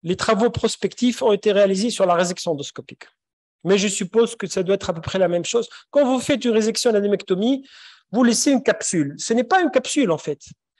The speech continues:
C'est, on parle de capsule, nous autres chirurgiens, mais ce n'est pas une capsule. La capsule, elle est, elle n'existe pas au niveau de la prostate. C'est du tissu prostatique normal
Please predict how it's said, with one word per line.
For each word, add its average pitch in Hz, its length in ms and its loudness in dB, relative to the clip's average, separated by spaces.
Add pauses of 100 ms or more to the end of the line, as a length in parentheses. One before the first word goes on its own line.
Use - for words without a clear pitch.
(240)
C'est, - 320 -4
on 185 140 0
parle 196 240 2
de 180 60 -4
capsule, 220 460 0
nous 180 200 0
autres 190 140 0
chirurgiens, 160 500 0
mais 143 80 -8
ce - 160 -6
n'est 190 80 0
pas 254 180 4
une 202 80 0
capsule. 220 440 -2
La 156 100 0
capsule, 175 460 -4
elle 151 120 -2
est, 147 180 -4
elle 147 280 -2
n'existe 143 440 -8
pas 202 240 2
au 160 40 2
niveau 156 180 -2
de 151 60 -2
la 170 80 0
prostate. 208 440 -2
C'est 240 320 -2
du 190 200 -4
tissu 240 440 0
prostatique - 800 -4 (540)
normal 202 760 2